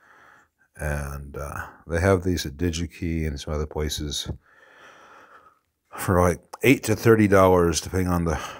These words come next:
wattage. So that's one of the things I need to know. And, uh, I'm not nuts about this part in general, because it's, yes, it's variable. You can set this.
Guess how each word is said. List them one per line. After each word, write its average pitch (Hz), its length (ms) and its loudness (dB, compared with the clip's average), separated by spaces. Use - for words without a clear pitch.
wattage. 82 680 0
So 78 240 -6
that's 85 220 -4
one 90 80 -4
of 80 80 -6
the - 40 -14
things 78 140 -4
I 78 80 -2
need 80 140 -4
to - 100 -12
know. 76 360 -2
And, 80 480 0
uh, 80 300 0
I'm 131 280 2
not 135 300 2
nuts 95 360 -2
about 80 320 -2
this - 140 -12
part - 420 -6
in 85 160 -10
general, 90 400 -6
because 92 760 -6
it's, - 420 -8
yes, 110 280 0
it's 90 200 -8
variable. 98 600 0
You 95 140 -10
can 85 320 -12
set - 380 0
this. - 440 -6